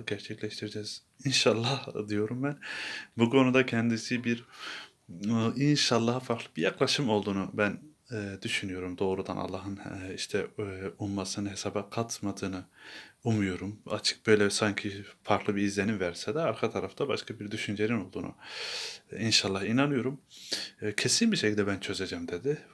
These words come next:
Göreceksiniz. Eee, o zaman bunun üzerinde de herhalde konuşacağız.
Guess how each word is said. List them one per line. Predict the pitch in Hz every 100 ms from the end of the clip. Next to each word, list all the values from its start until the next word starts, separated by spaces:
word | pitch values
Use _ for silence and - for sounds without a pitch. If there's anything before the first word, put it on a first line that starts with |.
| -
Göreceksiniz. | 127 139 127 98 - - 117 - -
Eee, | 104 95 95 92 95 98
o | 110
zaman | - 92 110 110 -
bunun | 131 175
üzerinde | 160 135 139
de | 107
herhalde | 92 90 95
konuşacağız. | - 90 - 110 117 -